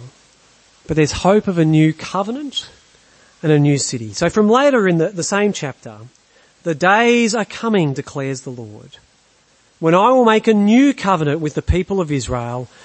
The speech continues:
and with the people of Judah." And it continues, "This is the covenant I will make with the people of Israel after that time, declares the Lord.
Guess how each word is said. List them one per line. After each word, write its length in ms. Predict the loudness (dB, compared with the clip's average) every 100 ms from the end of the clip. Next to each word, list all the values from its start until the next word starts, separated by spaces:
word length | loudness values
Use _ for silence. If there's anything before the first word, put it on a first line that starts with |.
| -20 -4
and 160 | 0 2
with 160 | 2
the 60 | -2
people 400 | -2 -4 -2 -2
of 120 | -2
Judah." 340 | -4 -6 -4 -4
And 100 | -2
it 60 |
continues, 480 | 0 2 2 2 0 -12 -20 -2
"This 140 | 0
is 120 | 2
the 80 | 0
covenant 520 | 0 0 2 4 2
I 100 | 2
will 140 | 2 4
make 360 | 4 2 2
with 120 | -2 -4
the 80 |
people 360 | -2 -2 0 -2
of 100 | 0
Israel 480 | 0 2 2 4 4
after 300 | 2 0 -4
that 180 | -4 -6
time, 500 | -10 -10 -12 -14 -16 _ -20 _ _
declares 520 | -18 -10 -4 -2 -2
the 100 | -4
Lord. 360 | -8 -8 -14